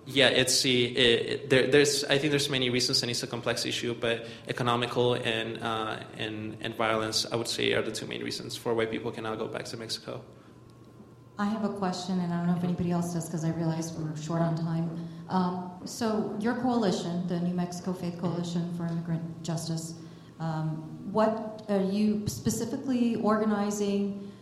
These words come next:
Speaker 2: the volunteers for the sanctuary church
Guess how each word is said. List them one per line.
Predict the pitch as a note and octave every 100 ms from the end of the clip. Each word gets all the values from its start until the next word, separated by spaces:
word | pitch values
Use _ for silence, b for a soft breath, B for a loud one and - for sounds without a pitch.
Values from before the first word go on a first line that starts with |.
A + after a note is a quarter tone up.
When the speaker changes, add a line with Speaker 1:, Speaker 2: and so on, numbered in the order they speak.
| B
Speaker 2:
the | F#3 G3+ F#3+ F#3+
volunteers | G3 G3+ G3+ - G#3 G#3 G3+ -
for | - F#3+
the | F#3+
sanctuary | F#3+ F#3 - F#3 F#3
church | F#3+ F#3 - -